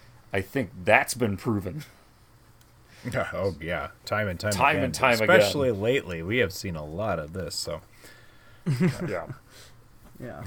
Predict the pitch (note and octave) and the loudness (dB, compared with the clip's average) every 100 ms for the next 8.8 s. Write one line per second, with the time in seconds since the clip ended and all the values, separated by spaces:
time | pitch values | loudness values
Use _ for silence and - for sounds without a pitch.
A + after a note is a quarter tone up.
0 | F2+ D2 C2 C2+ F2+ F2+ - - - G#2+ | -10 -10 -10 -10 -10 -8 -4 -4 0 2
1 | G2 F2 D#2+ E2 - - A2 A#2+ - - | 4 2 0 -6 -12 -18 -16 -16 -18 -18
2 | - B2 C3 C3 C3 B2 F3+ F#3+ - B2 | -2 2 2 2 0 2 0 0 0 0
3 | C#3+ - B2 G2+ - - A2 C3 - G#2+ | 0 -4 -6 -6 -8 -8 -4 -4 -4 -8
4 | G#2 F#2 F#2 - A#2+ A#2+ C3+ A#2 A2+ G#2+ | -6 -4 -6 -6 -6 -4 -4 -8 0 2
5 | G#2+ G2+ F#2+ G2 G#2 A2 - - A2 G2+ | 2 -2 -2 -2 -4 -6 -16 -8 -6 -6
6 | - - - - _ _ - _ _ _ | -10 -20 -20 -20 _ _ -20 _ _ _
7 | - A#2+ - - - _ _ - - - | -8 -8 -8 -14 -16 _ _ -20 -20 -4
8 | A2+ G#2+ A#2+ A#2 G2 G#2 F#2+ F2+ | 0 2 2 0 -4 -2 -2 -4